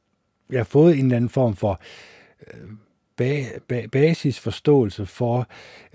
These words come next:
hvordan et maleri er opbygget, hvordan man skal se den her komposition, man prøver at skabe, og så prøve at få det til at se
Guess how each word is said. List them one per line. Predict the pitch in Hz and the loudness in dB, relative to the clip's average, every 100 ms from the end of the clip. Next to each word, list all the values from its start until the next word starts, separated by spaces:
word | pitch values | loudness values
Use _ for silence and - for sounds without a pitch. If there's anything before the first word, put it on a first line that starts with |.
| 127 | -6
hvordan | 117 107 107 120 147 127 | -2 0 0 0 -2 -2
et | 120 101 - - | -6 -8 -12 -8
maleri | 117 107 104 113 156 117 | -4 -2 -2 0 -2 -4
er | 107 | -10
opbygget, | 95 120 151 - 131 117 104 90 - - - _ _ _ _ _ | -6 -4 -4 -2 -4 0 -2 -4 -10 -20 -20 _ _ _ _ _
hvordan | 127 120 120 | -2 0 0
man | 123 | -2
skal | 110 113 | -2 -6
se | - 160 160 | -4 0 0
den | 117 110 | 0 -6
her | 98 | -6
komposition, | 107 101 90 92 95 143 143 104 | -8 -8 -10 -10 -6 -2 0 0
man | 90 | -4
prøver | 87 104 107 107 | -6 -6 -4 -4
at | 87 85 - - - - | -8 -12 -18 -20 -20 -20
skabe, | - - 131 165 180 139 104 - - - _ | -10 -2 2 4 4 2 -2 -8 -20 -20 _
og | - 117 | -10 -6
så | 135 | -6
prøve | - 123 135 | -2 0 2
at | 123 | 0
få | - | -4
det | 101 | -10
til | - 143 | -2 0
at | 107 | 0
se | - 101 | -2 -12